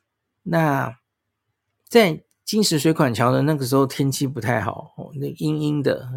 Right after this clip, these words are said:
所以好可惜哦。只要是早上那种蓝天的状态，我觉得应该是非常漂亮的哦。阴阴的，其实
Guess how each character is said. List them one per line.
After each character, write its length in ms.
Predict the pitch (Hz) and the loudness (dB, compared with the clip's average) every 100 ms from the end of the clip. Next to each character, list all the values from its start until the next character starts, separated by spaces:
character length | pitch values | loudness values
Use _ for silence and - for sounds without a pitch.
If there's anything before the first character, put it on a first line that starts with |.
| 127 | -12
所 200 | - 131 | -6 -4
以 200 | 113 - | -4 -6
好 140 | - | -6
可 200 | 143 143 | -2 0
惜 240 | 127 - 101 | -2 -4 -6
哦。 200 | - - _ _ _ | -8 -10 _ _ _
只 80 | - | -6
要 80 | 135 | -4
是 200 | 135 180 | -2 -4
早 220 | 160 120 | 0 0
上 240 | 113 180 156 | 0 0 0
那 80 | |
种 240 | 143 127 110 | 0 0 0
蓝 220 | 117 120 | 0 -2
天 180 | 131 135 | -2 -2
的 100 | 120 | -2
状 280 | 110 123 117 | -2 -2 -2
态， 180 | 127 | -2
我 80 | 110 | -4
觉 160 | 110 110 | -4 -2
得 100 | 117 | -2
应 220 | 120 127 | -2 -2
该 180 | 127 123 | -2 -2
是 360 | 120 123 110 - | -2 -6 -8 -6
非 160 | 123 | -6
常 220 | 117 98 | -6 -8
漂 260 | 92 113 101 | -6 -4 -2
亮 260 | 101 107 - | -4 -6 -12
的 100 | 156 | -14
哦。 140 | 120 - _ 120 104 - _ - | -14 -14 _ -20 -20 -20 _ -4
阴 240 | 196 196 | 0 2
阴 200 | 202 196 | 4 6
的， 140 | 175 | 6
其 180 | 135 151 | 4 0
实 380 | 135 151 143 - | 0 2 2 0